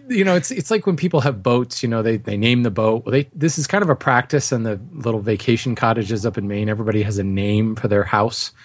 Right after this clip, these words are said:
So they have a name. It's called a runaway dog. It's some allusion to a, uh, a poem by some lady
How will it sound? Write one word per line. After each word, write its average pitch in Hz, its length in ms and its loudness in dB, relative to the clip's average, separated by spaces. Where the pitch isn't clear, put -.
So 104 380 2
they 110 220 -2
have 117 200 -2
a 117 60 2
name. 117 440 0
It's 113 100 -8
called 110 200 -4
a 104 40 -4
runaway 113 340 0
dog. 110 520 0
It's 101 180 -10
some 113 580 -2
allusion 110 560 2
to 107 220 4
a, 98 260 2
uh, 101 540 0
a 82 160 -6
poem 139 400 2
by 113 220 2
some 143 280 -2
lady 117 380 2